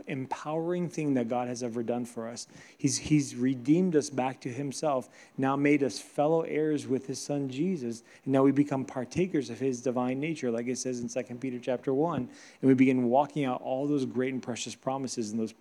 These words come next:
principles of his, of his inheritance that he's given to you and I. And it's all based because he loves you and I.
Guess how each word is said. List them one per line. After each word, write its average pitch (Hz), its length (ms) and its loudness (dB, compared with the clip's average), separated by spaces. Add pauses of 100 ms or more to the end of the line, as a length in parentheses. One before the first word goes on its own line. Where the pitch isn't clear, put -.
principles 117 340 -4
of 107 80 -4
his, 110 280 -6 (100)
of 110 100 -4
his 110 200 -2
inheritance 117 680 -4 (320)
that 104 80 -4
he's 117 240 -2
given 123 360 2
to 117 140 -4
you 110 280 0
and 104 120 -6
I. 104 300 -10 (640)
And 120 100 4
it's 120 140 2
all 123 200 0
based 120 320 -2
because 117 280 -6
he 120 160 -4
loves 107 300 -6
you 107 120 -6
and 104 100 -10
I. 110 220 -14